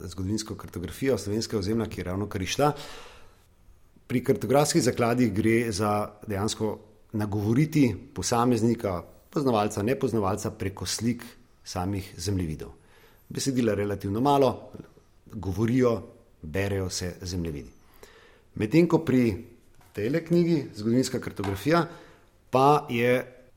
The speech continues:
osnova nekoliko drugače. Tematsko seveda je nadaljevanje poglobljeno,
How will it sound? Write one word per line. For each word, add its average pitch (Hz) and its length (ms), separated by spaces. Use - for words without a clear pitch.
osnova 127 400
nekoliko 113 400
drugače. 87 480
Tematsko 151 480
seveda 107 420
je 113 100
nadaljevanje 95 580
poglobljeno, 87 720